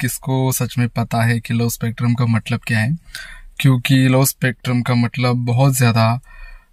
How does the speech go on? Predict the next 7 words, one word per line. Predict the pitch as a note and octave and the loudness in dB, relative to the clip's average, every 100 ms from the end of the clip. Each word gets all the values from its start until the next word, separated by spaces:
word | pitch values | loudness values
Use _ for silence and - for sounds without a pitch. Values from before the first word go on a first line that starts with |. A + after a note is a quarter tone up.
| - | -8
deeply | C3+ B2 D#3 D#3+ C#3+ D3 B2+ | -6 2 6 6 4 0 0
है | B2 A#2+ | 0 -2
अगर | A2+ B2 | -2 -2
उसको | A#2+ A#2 - C3 | -2 -4 -2 0
देखा | A#2+ A2+ A#2+ | 0 2 0
जाए | A#2 A2 | 0 0
तो। | B2 | -2